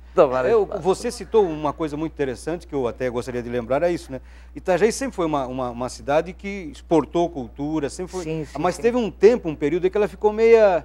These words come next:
Speaker 2: meia capenga, vamos dizer assim,
Speaker 1: Ficou,
Speaker 2: né?
Speaker 1: ficou.
Speaker 2: Hoje, graças a Deus, voltou, tá, né?
Speaker 1: Voltou,
Speaker 2: É,
Speaker 1: graças
Speaker 2: o mercado
Speaker 1: a Deus.
Speaker 2: público tem, né,
Speaker 1: Tem,
Speaker 2: belos
Speaker 1: tem.
Speaker 2: encontros, o Teatro Municipal.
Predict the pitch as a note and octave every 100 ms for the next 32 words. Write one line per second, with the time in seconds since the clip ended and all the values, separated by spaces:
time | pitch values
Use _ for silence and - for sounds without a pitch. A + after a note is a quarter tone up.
0 | - D#3+ F#3+ F#3 F#3+ - G3 C#3+ C3+ C3
1 | C3+ A#2 C#3 C3 A#2+ G#2+ A#2 D3+ G#3 G#3+
2 | F#3+ F3+ D#3 F#3 E3 D#3 B2+ D#3 D#3+ D#3
3 | C#3 C3 A#2+ A2 A2 A2+ A#2 G#2 G#2+ D3
4 | C#3 D3 C3 C#3+ C#3 A2 A#2+ D#3+ B2 A#2
5 | G#2+ D3 B2+ D3 D#3+ A#2+ A#2 A2 G#2+ A#2
6 | C3 D3+ B2 A2 G#2+ D#3 D#3+ B2+ B2+ C#3
7 | - B2+ A#2+ G#2+ - C#3 C#3+ C3+